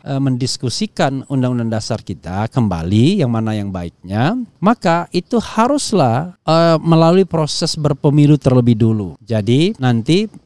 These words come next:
presiden yang baru, ya, yang saya harapkan menjadi enlightened leader, ya, pemimpin yang tercerahkan, itulah yang kemudian membuat tim ahli yang less politik untuk mengkaji kembali Undang-Undang Dasar sembilan belas empat puluh lima, kemudian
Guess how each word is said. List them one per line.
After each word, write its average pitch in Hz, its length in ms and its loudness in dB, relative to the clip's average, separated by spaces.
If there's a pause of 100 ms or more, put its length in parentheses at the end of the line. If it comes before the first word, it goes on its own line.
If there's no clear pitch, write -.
(240)
presiden 151 560 0
yang 147 160 0
baru, 110 560 0
ya, 127 240 2
yang 151 200 4
saya 127 240 2
harapkan 120 400 2
menjadi 117 360 0 (200)
enlightened 147 880 -2
leader, 135 480 2
ya, 143 260 0
pemimpin 131 640 -2
yang 120 80 -4
tercerahkan, 123 1040 -4
itulah 233 420 2
yang 175 220 2
kemudian 160 400 0
membuat 143 420 0 (140)
tim 170 260 -2
ahli 131 640 -6
yang 151 260 2
less 160 300 0
politik 131 500 -2
untuk 160 380 -2 (180)
mengkaji 151 540 0
kembali 143 400 0
Undang-Undang 139 420 0
Dasar 127 320 -2
sembilan 123 300 -2
belas 117 160 -4
empat 110 160 -2
puluh 104 180 -4
lima, 151 460 -2
kemudian 127 400 0